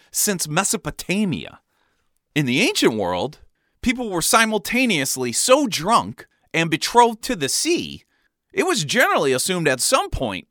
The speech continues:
you'd probably wind up inside the belly of a whale for a few months. It was as common, back then, to wake up from a bender inside a whale's gastric tract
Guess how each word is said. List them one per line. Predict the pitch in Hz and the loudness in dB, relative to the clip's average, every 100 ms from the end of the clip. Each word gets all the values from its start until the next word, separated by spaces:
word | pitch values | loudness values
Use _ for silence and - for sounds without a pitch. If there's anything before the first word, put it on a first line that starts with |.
| - | -2
you'd | 220 | -2
probably | - - 294 196 | 2 2 6 4
wind | 165 180 170 | 4 2 4
up | 165 165 | 2 2
inside | 160 175 156 | 0 0 0
the | 123 | 2
belly | 175 180 170 | 4 4 4
of | 123 | 2
a | 107 | 0
whale | 139 208 92 | 4 2 2
for | - 73 | -4 -10
a | |
few | - 98 78 | -6 -6 -6
months. | 67 50 - - _ _ _ _ _ _ _ _ | -8 -10 -12 -14 _ _ _ _ _ _ _ _
It | 180 | -2
was | 214 | 2
as | 196 294 302 | 4 4 2
common, | - 277 226 92 110 - | 2 2 2 -2 -8 -12
back | - 127 165 | -4 -2 2
then, | 208 139 80 - _ _ | 2 2 -4 -12 _ _
to | - | -10
wake | 139 220 262 269 | 0 2 2 0
up | 254 | 0
from | 262 208 | 0 0
a | |
bender | 127 202 214 170 69 - _ _ _ | 2 2 2 -2 -6 -10 _ _ _
inside | 165 220 277 247 | -2 0 2 4
a | 185 | 4
whale's | 151 247 262 214 | 6 4 6 4
gastric | 131 220 254 - 104 - | 4 4 4 0 -4 -6
tract | - 80 82 - | -4 -4 -4 -8